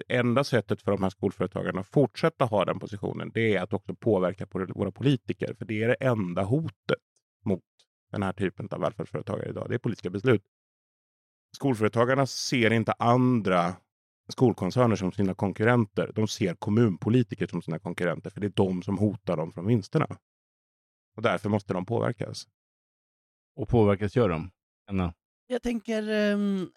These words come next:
Speaker 3: en jätteaktuell grej just nu, eh, är ju hela skandalen kring, eh, Landerholm. Eh, statsminister Ulf Kristerssons,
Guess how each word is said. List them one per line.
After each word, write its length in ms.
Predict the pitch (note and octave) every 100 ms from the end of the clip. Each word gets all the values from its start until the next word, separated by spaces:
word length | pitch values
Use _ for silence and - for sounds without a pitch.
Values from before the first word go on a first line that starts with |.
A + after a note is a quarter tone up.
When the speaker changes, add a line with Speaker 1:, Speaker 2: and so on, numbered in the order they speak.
| -
Speaker 3:
en 200 | G3+ G#3
jätteaktuell 680 | A3 - E3+ - G#3 G#3+ F#3
grej 280 | G3+ G#3 F3
just 200 | D#3+ E3
nu, 300 | D#3 D3 -
eh, 500 | D3+ D3 D#3 - D3+
är 60 | D3+
ju 400 | D3+ D3+ D3+ -
hela 540 | D3+ E3 D3+ D3 C#3+
skandalen 560 | - D#3+ D#3 D3 D3+ D3
kring, 440 | - D#3 D3+ D3+
eh, 400 | D3 D3 D3 C#3
Landerholm. 960 | C#3+ F#3+ G3+ D#3 D3 D#3 E3 - A#2 C#3
Eh, 1080 | D3+ D#3 - D3+ D3+ D3+ C3 G2 F2 D#2+ E2 _ _ _ _ _ _ -
statsminister 640 | F3 - D#3 D3 D3+ C#3+
Ulf 160 | C#3+
Kristerssons, 640 | - E3+ D#3+ D3+ D3 C#3+